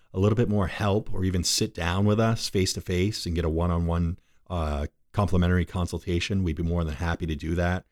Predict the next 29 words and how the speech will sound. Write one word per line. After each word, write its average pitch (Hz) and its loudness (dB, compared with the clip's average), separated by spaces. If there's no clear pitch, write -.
Um, 76 -2
you 90 2
can 85 2
visit 90 2
our 85 2
website, 87 2
the 80 -4
investment 82 -2
executives 85 -2
dot 80 -2
org, 92 2
or 92 2
you 82 2
can 80 -2
call 85 -2
my 80 2
office, 82 -2
eight 85 0
five 82 -2
five 82 -2
make 82 -4
sense. 82 -4
That's 87 -14
eight 87 -2
five 85 -6
five, 85 -2
six - -2
two 98 -4
five, 87 0